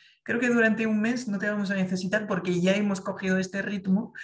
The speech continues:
y, y ya cuando volvamos a bloquearnos, pues te vienes y, y, y, y lo hacemos, ¿no? Entonces,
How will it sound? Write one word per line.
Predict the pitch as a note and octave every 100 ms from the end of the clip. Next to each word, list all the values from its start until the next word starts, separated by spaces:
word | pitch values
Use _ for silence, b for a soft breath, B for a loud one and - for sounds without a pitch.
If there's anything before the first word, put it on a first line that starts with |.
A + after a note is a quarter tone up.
| B B -
y, | G3+ E3+ D#3+ -
y | E3+
ya | F3
cuando | F#3 F#3+ F#3+ F#3
volvamos | - F3+ E3+ E3+ E3+ F#3
a | F3+
bloquearnos, | F3+ F#3 F3+ F#3 G3+ A3
pues | F3 E3 D#3+
te | -
vienes | D#3 D#3 F#3+ F#3+
y, | F#3
y, | E3 F3 D3+ D3 -
y, | E3+ D#3 D#3
y | E3
lo | D#3
hacemos, | D#3 - D#3 D3 D3
¿no? | F#3
Entonces, | A3+ F3+ F3